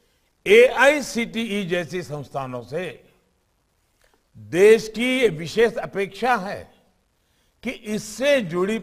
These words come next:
पढ़ाई और ट्रेनिंग में निरंतर सुधार हो। साथियों, एजुकेशन सेक्टर के द्वारा हम आत्मनिर्भर भारत के अभियान को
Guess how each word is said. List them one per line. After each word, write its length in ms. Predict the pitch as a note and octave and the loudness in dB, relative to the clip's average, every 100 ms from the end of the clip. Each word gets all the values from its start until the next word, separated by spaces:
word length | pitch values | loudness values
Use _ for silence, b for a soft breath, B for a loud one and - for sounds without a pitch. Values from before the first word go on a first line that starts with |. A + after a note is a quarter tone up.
| - | -6
पढ़ाई 520 | F3+ C#3 D#3 G3+ A3+ | -6 -2 0 0 -2
और 200 | A3 F#3 | -4 -6
ट्रेनिंग 460 | - D#3+ E3 F#3 | -6 -6 -6 -6
में 120 | F#3 G3 | -6 -8
निरंतर 540 | D#3 D3 E3 D#3+ F#3 | -6 -6 -6 -8 -10
सुधार 480 | E3+ D3 A#2+ A#2 C#3 | -10 -14 -8 -8 -8
हो। 280 | B2 A#2 G#2+ - _ _ _ _ _ _ _ _ _ _ | -10 -14 -18 -20 _ _ _ _ _ _ _ _ _ _
साथियों, 520 | A2 C#3 - E3+ - - _ _ _ _ _ _ _ _ | -10 -10 -10 -10 -10 -12 _ _ _ _ _ _ _ _
एजुकेशन 640 | F3 G#3 A#3 B3 B3+ A3+ B3+ | 4 4 4 2 2 2 -2
सेक्टर 440 | F3 G3 - G3+ | -4 -4 -6 -8
के 100 | F3 | -6
द्वारा 360 | D#3+ D#3 G3 A3 B3 - - _ _ _ _ _ - | -6 -2 0 0 -2 -8 -20 _ _ _ _ _ -8
हम 300 | F#3+ G#3+ - | -8 -8 -2
आत्मनिर्भर 840 | F#3 A#3 A#3 A#3 G#3+ G3 F#3 F3 | 4 4 2 -6 -2 -2 -2 -4
भारत 380 | F3 C3+ E3+ F#3 - | -4 -4 -4 -6 -8
के 60 | |
अभियान 460 | D3+ A2+ B2 D#3+ E3+ | -10 -8 -6 -6 -6
को 200 | D3+ | -10